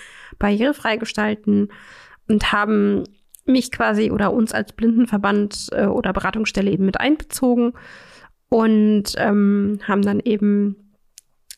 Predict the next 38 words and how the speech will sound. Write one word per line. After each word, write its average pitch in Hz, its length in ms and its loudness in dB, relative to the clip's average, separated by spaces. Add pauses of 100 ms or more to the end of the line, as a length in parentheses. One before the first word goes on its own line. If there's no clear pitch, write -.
(100)
wir 202 140 0
haben 202 120 2
dann 196 120 2
eben 202 220 0
zusammen 208 340 -2
geplant, 208 640 0
was 196 160 -4
kann 196 180 -2
man 196 220 0
da 196 120 -2
machen. 233 440 0
Also 196 220 0
es 156 180 -6
gab 202 220 -4
dann 202 180 0
irgendwie 202 300 0
eine 233 120 2
Führung 247 520 0
durch 226 120 -4
das - 220 -8
Museum. 214 460 0
Es 220 180 -4
wurde 202 180 -2
dann 202 180 -2
irgendwie 208 600 -2 (480)
erzählt, 214 640 0
wie 202 120 0
das 202 240 -4
ist, - 400 -4 (140)
ähm, 196 520 2 (120)
also 196 220 -2
was, 190 280 -6
was 202 180 -4
es 175 120 -10
alles 208 320 -2
zu - 100 -6
entdecken 226 460 0
gibt. 220 320 -4